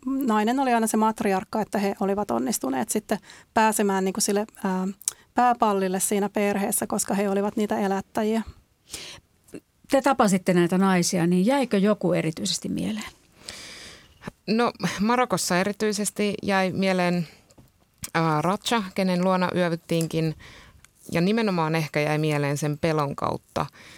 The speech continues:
Speaker 3: Ähm, m-, mä ymmärsin heti, että hän haluaa olla anonyymi kuvattava, ja se on totta kai hänen päätös, mut hän oli jopa niin huolissaan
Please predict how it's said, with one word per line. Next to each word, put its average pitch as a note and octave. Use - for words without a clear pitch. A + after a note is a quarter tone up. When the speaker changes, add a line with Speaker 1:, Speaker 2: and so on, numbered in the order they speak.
Speaker 3:
Ähm, C#3+
m-, C3+
mä E3+
ymmärsin D#3+
heti, E3
että C#3+
hän D3
haluaa C#3+
olla C#3
anonyymi D3
kuvattava, C#3+
ja C#3+
se D3+
on C#3+
totta -
kai -
hänen D3+
päätös, G3+
mut D#3
hän D#3
oli D3
jopa D3
niin D#3+
huolissaan C#3